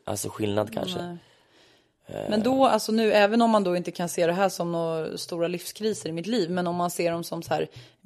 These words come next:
Speaker 2: minisorger,
Speaker 1: Ja.
Speaker 2: så, eh, och ska relatera till det vi har snackat om, att
Speaker 1: Ja.
Speaker 2: just så här, att bara kanske acceptera att så här, fy fan, de här veckorna har inte varit så roliga i mitt liv.
Speaker 1: Men det var ingen fara med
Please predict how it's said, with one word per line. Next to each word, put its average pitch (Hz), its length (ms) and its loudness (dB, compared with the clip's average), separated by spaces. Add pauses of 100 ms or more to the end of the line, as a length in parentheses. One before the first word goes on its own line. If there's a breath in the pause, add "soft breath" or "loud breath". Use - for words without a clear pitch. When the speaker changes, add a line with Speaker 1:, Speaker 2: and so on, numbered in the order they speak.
Speaker 2:
minisorger, 208 760 2 (240 soft breath)
Speaker 1:
Ja. 98 400 -6
Speaker 2:
så, 180 460 0
eh, 165 500 2
och - 220 -6
ska - 180 0
relatera 175 400 2
till 170 120 -10
det 170 120 4
vi 165 80 2
har 170 80 4
snackat 226 400 -4
om, 156 160 2
att 165 160 -2 (140)
Speaker 1:
Ja. 98 60 -2
Speaker 2:
just 135 400 -6 (420 soft breath)
så - 160 0
här, 185 100 6
att 185 140 4
bara 175 360 6
kanske 175 360 -2
acceptera - 720 -2 (300)
att - 180 -8
så - 120 -2
här, 160 160 2
fy 247 300 -4
fan, 180 400 -2
de 190 140 0
här 254 180 4
veckorna 165 460 0
har 165 140 2
inte 160 180 -4
varit 160 140 -4
så 175 80 -4
roliga 156 360 -2 (180)
i - 100 -12
mitt 165 160 -8
liv. 170 200 -4 (420 soft breath)
Speaker 1:
Men 107 280 0
det 107 60 8
var 113 200 10
ingen 104 160 2
fara 107 360 4
med 53 380 0